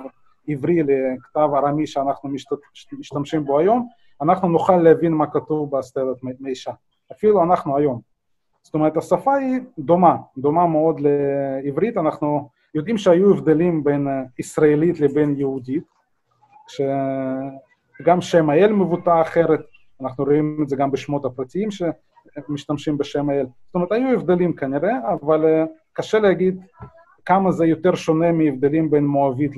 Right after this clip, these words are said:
ליהודית ו-, או ליש-, או ישראלית. כשמגיע הרב שקה, אה, שליחו של, אה, סנחריב לירושלים בזמן המצור,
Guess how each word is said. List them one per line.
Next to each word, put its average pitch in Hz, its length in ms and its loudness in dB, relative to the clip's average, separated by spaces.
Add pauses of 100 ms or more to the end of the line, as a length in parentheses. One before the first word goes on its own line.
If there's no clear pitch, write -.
(560)
ליהודית 139 560 -4
ו-, 127 140 -4
או 131 160 -8
ליש-, 127 280 -6
או 139 120 -6
ישראלית. 127 580 -6 (880)
כשמגיע 165 480 2
הרב 165 160 6
שקה, 165 500 0 (480)
אה, 131 180 -6
שליחו 151 460 4
של, 143 280 0
אה, 135 580 -4
סנחריב 147 640 -2
לירושלים 143 760 0
בזמן 135 360 -2
המצור, 135 420 0